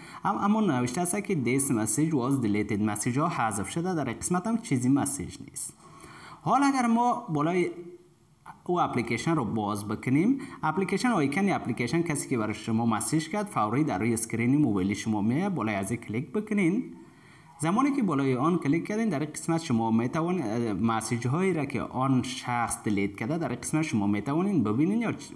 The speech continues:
بخوانید. و در قسمت پایین هم نوشته است که this message was deleted، یعنی این مسیج ها را اون شخص بعد از اینکه به شما ارسال کرده فوراً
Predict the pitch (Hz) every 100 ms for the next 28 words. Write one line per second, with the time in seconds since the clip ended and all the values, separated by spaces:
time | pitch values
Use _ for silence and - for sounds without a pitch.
0 | 113 - - - - - _ _ - -
1 | - - - 156 190 202 214 240 247 233
2 | 151 156 156 123 107 82 113 107 107 156
3 | 156 208 202 131 117 139 131 104 - 139
4 | 175 120 131 139 92 101 107 98 139 180
5 | 170 165 165 123 - 110 131 170 165 139
6 | 139 131 143 139 135 127 131 120 123 107
7 | 98 107 104 107 - 104 101 101 107 175
8 | 190 113 101 110